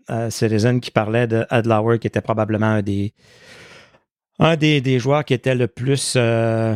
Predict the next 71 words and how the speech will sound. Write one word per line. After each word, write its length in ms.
le 80
plus 240
avancé. 720
Puis, 300
en 60
tout 80
cas, 80
moi, 240
personnellement, 420
de 60
la 60
façon 200
que 100
je 80
vois 160
ça, 220
c'est, 380
tu 80
sais, 160
étant 200
donné 280
que 300
il 60
y 40
a 40
déjà 280
une 80
équipe 260
de 40
la 140
O 100
H 220
L, 220
il 120
y 80
a, 140
il 100
y 80
a, 300
il 60
y 20
a 80
à 40
moitié 440
un 160
pied 240
et 40
demi 320
avec 220
la 140
N 120
H 160
L 300
en 160
ayant, 260
c'est 100
quand 80
même 160
bon, 220
là, 80
vingt 200
pour 220
cent 160
des 120
Canadiens 340
de 40
Montréal, 280
c'est 80
quand 100
même 160
une, 240